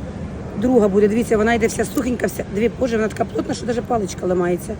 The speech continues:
Одним словом, а ну, Леся, пробуй, яка вона тепер. Ой,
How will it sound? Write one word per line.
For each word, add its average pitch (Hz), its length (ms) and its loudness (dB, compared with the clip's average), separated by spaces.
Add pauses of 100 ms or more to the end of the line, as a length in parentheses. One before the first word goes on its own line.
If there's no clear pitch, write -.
(560)
Одним 247 220 2
словом, 269 340 0 (180)
а 226 60 -2
ну, 226 120 2
Леся, 220 220 -2
пробуй, 190 300 0
яка 190 200 0
вона 180 160 0
тепер. 190 280 -2 (400)
Ой, 226 180 2